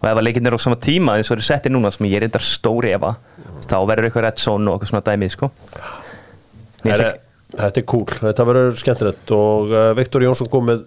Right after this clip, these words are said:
Speaker 2: sautján mörk, Rafael Viktor, uh, það er heldur
Speaker 1: Mm.
Speaker 2: búin að kvikna á honum með tuttugu, nei, með ellefu mörk og Njarðvíking konum með tuttugu stig.
Speaker 1: Átta í
Speaker 2: Aðeins
Speaker 1: síðustu
Speaker 2: fjó-,
Speaker 1: fimm.
Speaker 2: aðeins fjórum stigum frá the playoffs.
Speaker 1: Mm.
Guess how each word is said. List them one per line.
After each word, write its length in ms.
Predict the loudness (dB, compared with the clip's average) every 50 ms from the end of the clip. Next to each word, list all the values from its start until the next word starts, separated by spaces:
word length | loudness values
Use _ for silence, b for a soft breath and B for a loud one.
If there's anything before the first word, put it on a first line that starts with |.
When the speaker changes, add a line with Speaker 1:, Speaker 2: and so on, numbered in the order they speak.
| -4
Speaker 2:
sautján 760 | -2 -2 0 2 2 2 2 0 -4 -6 -2 0 2 2 2 0 0 0
mörk, 640 | 2 0 0 -2 -6 -16 -16 -16 -14 -12 -14 -14 -14 -8 -2 0
Rafael 400 | 2 2 2 2 2 0 0 0
Viktor, 380 | -2 -4 -4 -2 -2 -2 -2 -2
uh, 320 | -6 -18 -20 -14 -6 0
það 320 | 2 2 4 4 4 4
er 60 | 4 4
heldur 140 | 4 2 0
Speaker 1:
Mm. 20 | -2
Speaker 2:
búin 180 | -2 -4 -4
að 40 | -4
kvikna 420 | -2 0 0 0 0 -2 0 0
á 80 | 0 2
honum 320 | 2 0 2 2 0 0 0 -2
með 80 | -2 -2
tuttugu, 600 | -2 -2 -2 -2 -2 0 2 2 2 2 0 -2 B B B B B B B
nei, 140 | 0 2 2
með 220 | 2 2 2 2
ellefu 420 | 0 0 0 0 -2 0 0 2 2
mörk 400 | 2 2 2 0 -4 -6 -2 2
og 320 | 2 4 4 2 0 0
Njarðvíking 320 | 0 0 0 0 -2 -2 -2
konum 180 | -2 -2 -2 -2
með 40 |
tuttugu 360 | -2 -2 -2 0 0 0 0 0
stig. 260 | 0 0 0 0 0 -4 B B B B B B
Speaker 1:
Átta 140 | -2 0
í 80 | 0 2
Speaker 2:
Aðeins 180 | 2 2 0 2
Speaker 1:
síðustu 220 | 0 0 0 0
Speaker 2:
fjó-, 20 |
Speaker 1:
fimm. 220 | 0 0 0 0 -2 -4 -4 -4
Speaker 2:
aðeins 240 | -2 -2 -2 -2 -4
fjórum 440 | -2 0 0 2 2 0 -2 -2 -2
stigum 300 | 0 2 2 2 2 2
frá 280 | 2 2 2 2 0 -4 -8 _ _ -8 -6
the 100 | -6 -6
playoffs. 440 | -6 -6 -8 -8 -6 -6 -4 -2 0
Speaker 1:
Mm. 400 | 2 2 2 0 0 0 -2